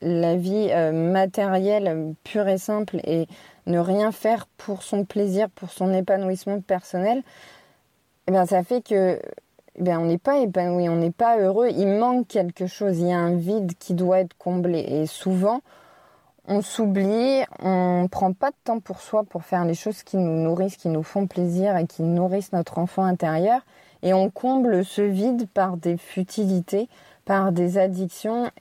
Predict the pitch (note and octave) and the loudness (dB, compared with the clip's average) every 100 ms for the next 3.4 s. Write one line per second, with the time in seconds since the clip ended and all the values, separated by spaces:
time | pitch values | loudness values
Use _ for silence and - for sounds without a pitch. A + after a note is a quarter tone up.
0 | - F3 E3+ - _ _ _ _ - F3+ | -6 -2 -2 -4 _ _ _ _ -4 -4
1 | - G3 G3 A3 A3+ - F3 F#3 F#3 A3+ | -2 0 2 2 -2 -2 0 0 0 0
2 | G#3+ F#3+ F3 G3 F#3 D#3+ E3 E3+ E3+ D3 | 0 0 0 -2 -2 -4 -4 -2 -2 -6
3 | D3+ D3+ - D3 | -10 -12 -12 -18